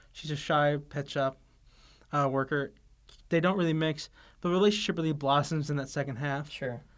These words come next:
Speaker 1: And you can really tell that they love each other in that second half. I just don't <laughs> like they force it for the mob, which
Speaker 2: <laughs>
Speaker 1: goes nowhere in this movie.
Speaker 2: Yeah. Okay. I mean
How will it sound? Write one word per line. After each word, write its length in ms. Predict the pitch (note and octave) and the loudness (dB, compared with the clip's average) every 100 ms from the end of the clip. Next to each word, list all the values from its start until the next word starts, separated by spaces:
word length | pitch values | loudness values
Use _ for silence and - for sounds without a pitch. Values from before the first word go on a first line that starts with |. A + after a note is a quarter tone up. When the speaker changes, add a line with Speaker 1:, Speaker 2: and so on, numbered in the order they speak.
| - - - - | -20 -20 -20 -6
Speaker 1:
And 420 | D3+ D3+ C#3+ C3+ - _ | -2 0 0 -4 -10 _
you 100 | D#3+ | -8
can 200 | C#3+ D#3 | -4 -2
really 200 | D3+ D#3 | 0 0
tell 140 | D3+ D#3 | 0 -4
that 100 | C#3 | -2
they 120 | C3+ | -4
love 220 | C3 C3+ | -2 -2
each 140 | D3 D#3+ | 0 0
other 160 | D3 | 0
in 80 | D3 | 0
that 140 | C#3+ | -2
second 200 | C#3 C#3+ | -4 -4
half. 140 | C#3+ C#3+ - - - _ | -2 -4 -12 -20 -20 _
I 120 | E3 | 2
just 140 | E3+ F3+ | 4 2
don't 160 | E3 | 0
<laughs> 80 | - | 0
like 240 | D#3 D3+ - - - - - - | 0 0 -6 -18 -20 -20 -20 -2
they 140 | D#3 | 0
force 400 | D3 B2 - F3 | 0 -4 2 2
it 80 | E3 | 2
for 100 | F3+ | 0
the 80 | E3+ | 2
mob, 420 | E3+ D#3 C#3+ C#3+ | 4 6 4 4
which 220 | D3 C#3+ - - - | -2 -2 -14 -12 -12
Speaker 2:
<laughs> 220 | - - | -6 10
Speaker 1:
goes 260 | A3 F3+ | 12 12
nowhere 640 | F3+ E3+ E3+ G3 G3 G3+ G#3 | 6 8 8 8 8 6 6
in 140 | G3+ | 8
this 140 | G#3 G3+ | 8 10
movie. 360 | G3+ G3 G#3 | 8 10 8
Speaker 2:
Yeah. 480 | G#3+ E3 E3+ F3 F3+ - - - - | 8 6 8 8 6 -2 -20 -14 -2
Okay. 420 | B2+ - C3 B2+ | 0 6 6 6
I 80 | C#3 | 2
mean 400 | E3 E3+ D#3+ | 2 2 0